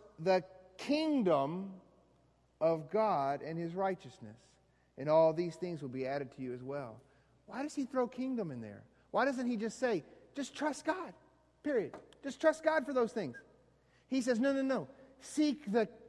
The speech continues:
kingdom." Because when we worry about these things, we are setting ourselves up as little kings and queens.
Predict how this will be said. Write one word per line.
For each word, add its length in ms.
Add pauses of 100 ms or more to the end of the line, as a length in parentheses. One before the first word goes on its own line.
kingdom." 640 (480)
Because 320
when 340
we 180
worry 600
about 400
these 240
things, 400 (260)
we 340
are 140
setting 600
ourselves 840
up 320
as 160
little 320
kings 500
and 160
queens. 460